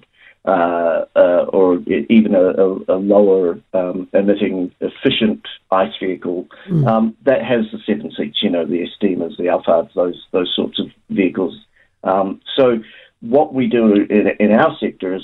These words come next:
Speaker 1: look to see what do people need in their, in their day-to-day lives,
Speaker 2: Yeah.
Speaker 1: families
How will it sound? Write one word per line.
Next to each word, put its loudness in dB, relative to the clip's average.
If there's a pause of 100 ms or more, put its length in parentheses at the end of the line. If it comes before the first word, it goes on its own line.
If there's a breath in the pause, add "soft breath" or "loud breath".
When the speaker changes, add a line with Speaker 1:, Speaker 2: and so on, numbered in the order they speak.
Speaker 1:
look -4
to -8 (120)
see 2 (260)
what 0
do -10
people -6
need 2 (160)
in 2
their, 2 (100)
in -4
their -2
day-to-day 0
lives, 0 (120)
Speaker 2:
Yeah. -4
Speaker 1:
families 0